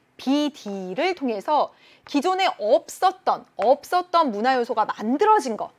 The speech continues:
여러분, 지금 여기 네 개 가운데서 없었는데 만들어진 거. 발명.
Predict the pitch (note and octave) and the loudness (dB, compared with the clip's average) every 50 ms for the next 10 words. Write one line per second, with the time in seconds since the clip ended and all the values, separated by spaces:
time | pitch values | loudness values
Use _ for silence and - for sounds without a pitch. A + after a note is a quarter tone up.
0 | _ _ _ _ _ _ A3 C4 B3+ A3+ B3 A#3 A3 - G3 A3+ G#3+ F#3+ F3 E3 | _ _ _ _ _ _ -2 -2 -2 0 -4 -6 -6 -8 -8 -6 -6 -6 -8 -8
1 | F3+ G3+ G#3+ B3+ C#4 A#3 E3+ D#3 D#3+ D#3+ F3 F#3 G3 F#3+ C#4 C#4+ - G3+ F3+ F#3 | -8 -8 -6 -4 -4 -4 -6 -6 -8 -8 -6 -6 -4 -4 -4 -6 -4 -4 -6 -4
2 | G#3 G#3+ G#3+ F#3+ - G#3 B3 A#3 - - - - - - - _ _ - - - | -4 -4 -6 -4 -2 -2 -2 -2 -2 -4 -8 -18 -20 -20 -20 _ _ -8 -8 -8
3 | - - - - F4 F4+ F4 E4+ D#4+ D4+ D4 D4 E4 F4 F#4 G4 G#4 G4+ - _ | -8 -10 0 2 2 2 2 0 -2 0 0 2 4 4 4 4 2 -2 -6 _
4 | - G3+ G#3 G3 G#3 G3 G#3 F3+ E3+ E3+ - D3+ - - C#3 - _ _ _ _ | -4 -4 -4 -4 -4 -4 -4 -4 -4 -6 -12 -16 -18 -18 -20 -20 _ _ _ _
5 | _ _ _ _ _ _ _ _ _ _ _ _ _ _ _ _ _ _ _ _ | _ _ _ _ _ _ _ _ _ _ _ _ _ _ _ _ _ _ _ _
6 | _ _ - - - G3 G3+ F#3+ E3 D#3+ D#3 | _ _ -14 -8 -6 -6 -6 -6 -10 -14 -16